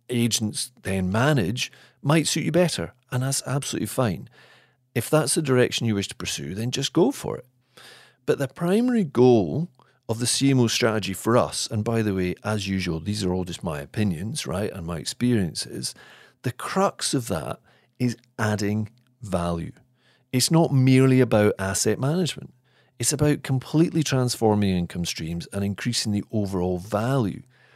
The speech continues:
And that transformation often involves physical alterations and a, a, a repositioning of the product offering so that it suits the more mar-,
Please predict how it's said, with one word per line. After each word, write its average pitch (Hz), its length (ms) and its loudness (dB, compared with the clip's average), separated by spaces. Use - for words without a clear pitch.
And 123 120 0
that 156 160 -2
transformation 131 840 0
often 127 340 2
involves 101 480 2
physical 101 460 -4
alterations 92 800 -4
and 107 140 0
a, 98 320 0
a, 92 440 -4
a 98 120 -2
repositioning 131 920 2
of 95 60 -2
the 95 100 0
product 95 340 0
offering 139 640 0
so - 320 0
that 113 140 0
it 135 180 -2
suits - 800 0
the - 80 -2
more 117 240 4
mar-, 110 320 2